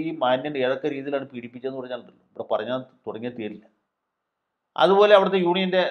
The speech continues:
നേതാവായിരുന്ന ഒരു ചങ്ങാതി, ഇയാളുടെയൊക്കെ പേരിൽ വളരെ സാങ്കല്പികമായ ആരോപണങ്ങൾ ഉന്നയിക്കുകയും, ആ,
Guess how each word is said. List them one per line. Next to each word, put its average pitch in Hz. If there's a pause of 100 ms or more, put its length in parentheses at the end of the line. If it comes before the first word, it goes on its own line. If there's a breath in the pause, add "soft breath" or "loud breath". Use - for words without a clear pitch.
നേതാവായിരുന്ന 156
ഒരു 135
ചങ്ങാതി, 113 (440)
ഇയാളുടെയൊക്കെ 175
പേരിൽ 151 (100)
വളരെ 135 (120)
സാങ്കല്പികമായ 139 (100)
ആരോപണങ്ങൾ 131
ഉന്നയിക്കുകയും, 113 (1400)
ആ, -